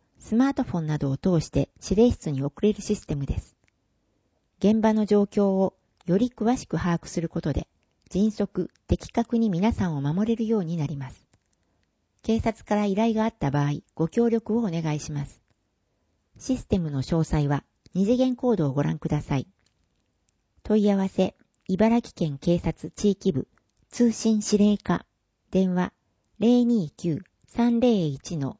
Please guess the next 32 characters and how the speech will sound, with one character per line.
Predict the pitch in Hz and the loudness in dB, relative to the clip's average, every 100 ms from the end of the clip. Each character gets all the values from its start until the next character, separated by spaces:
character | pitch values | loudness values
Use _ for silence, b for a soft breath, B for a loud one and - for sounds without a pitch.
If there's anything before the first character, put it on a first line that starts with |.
| - | -2
零 | 208 233 220 | 2 2 2
一 | 220 - 143 | -2 -6 -8
一 | 131 - 175 | -8 -6 -4
零。 | 165 147 - _ _ _ _ _ _ _ _ _ _ _ _ | -2 -2 -6 _ _ _ _ _ _ _ _ _ _ _ _
令 | 226 269 | 2 2
和 | 190 | 2
四 | 156 156 | 0 0
年 | 202 190 | 0 0
度、 | 143 131 _ _ _ _ _ - | -2 -6 _ _ _ _ _ -2
第 | 208 240 160 | 2 2 0
二 | 143 | -6
回 | - 196 170 | -4 0 0
里 | - - 170 233 | 0 -2 0 2
親 | 240 240 | 2 2
制 | 240 233 | 2 0
度 | 170 | 0
説 | 139 156 - | -2 -4 0
明 | 208 180 | 0 0
会。 | - - _ _ _ _ _ _ _ _ _ _ _ - | -4 -14 _ _ _ _ _ _ _ _ _ _ _ -4
里 | 190 - 247 | -2 2 2
親 | 262 254 | 2 -2
制 | - 262 | 0 0
度 | 214 160 | 2 -2
の | 135 | -4
説 | - - 180 | -8 -6 0
明 | 170 170 | 0 0
と、 | 156 - _ _ _ - | -2 -6 _ _ _ -10
里 | 170 - 214 | -8 -2 2
親 | 214 208 | 4 2
の | 202 | 0
方 | 202 202 196 | -2 -2 -2
の | - | -4